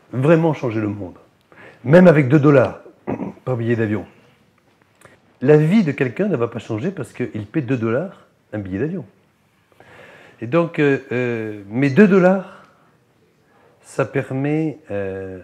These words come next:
à un enfant, euh, de commencer à bien s'être soigné pour le paludisme, la malaria.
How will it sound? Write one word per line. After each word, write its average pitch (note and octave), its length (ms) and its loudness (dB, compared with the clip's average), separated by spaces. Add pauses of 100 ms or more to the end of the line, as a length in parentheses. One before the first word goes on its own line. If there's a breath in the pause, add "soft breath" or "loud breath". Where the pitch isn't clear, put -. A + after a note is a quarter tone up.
(100)
à A2 80 -4
un A2 140 -2
enfant, C#3 500 -8 (520 soft breath)
euh, G2 120 -16
de F#2+ 180 -12
commencer A2 760 -10
à G#2+ 200 -6 (100)
bien A2 260 -6
s'être - 260 -14
soigné C3 540 -6 (920)
pour A2 100 -6
le A2 100 -2
paludisme, A#2+ 580 -8 (1300)
la A2 60 -4
malaria. B2 360 -4